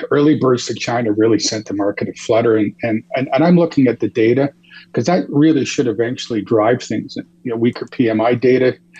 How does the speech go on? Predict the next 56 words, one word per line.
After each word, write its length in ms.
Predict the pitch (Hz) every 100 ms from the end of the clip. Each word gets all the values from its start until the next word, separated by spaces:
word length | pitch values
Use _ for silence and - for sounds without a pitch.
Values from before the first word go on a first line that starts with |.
| - - -
for 100 | 147
me, 160 | 156 185
provided 460 | - 143 139 131 120
a 60 |
bit 160 | 110 117
of 60 |
a 60 | 110
reality 400 | 117 110 117 113
check, 300 | - 113 -
although, 260 | 113 107 - -
you 80 | 110
know, 100 | 101 -
you're 120 | 117
looking 260 | 113 - 101
at 100 | -
today's 380 | 110 110 -
market, 320 | 104 107 - 107
it 140 | -
still 220 | - 110
continues 600 | - 120 - 110 104 104
to 80 | 110
go 260 | 101 98 107
up. 220 | 127 - - - - - -
I'm 160 | 156 160
not 200 | 156 -
counting 360 | - 147 143 135
on 140 | 123
a 40 |
U 240 | 123 131 120
S 120 | 107
style 260 | - 131 117
reopening, 600 | 110 110 123 - 139 117
you 40 |
know, 80 | 117
where 220 | 117 113
economic 500 | 113 123 113 110 104 -
activity 460 | - 131 113 110
accelerates 720 | 107 - 117 110 107 110 - 113
out 160 | 110
of 60 | 101
the 60 |
gates. 320 | 95 110 - -
I 40 |
don't 120 | 143 156
think 160 | 147
that 160 | 131 -
seems 240 | 127 -
to 80 | 113
mark-, 400 | 110 127 - - 120
matter 280 | 123 143
for 160 | 123 123
stock 340 | - 117 127 127
markets 360 | 113 - -
right 140 | 120 110
now, 140 | 117
because 440 | 117 123 135 120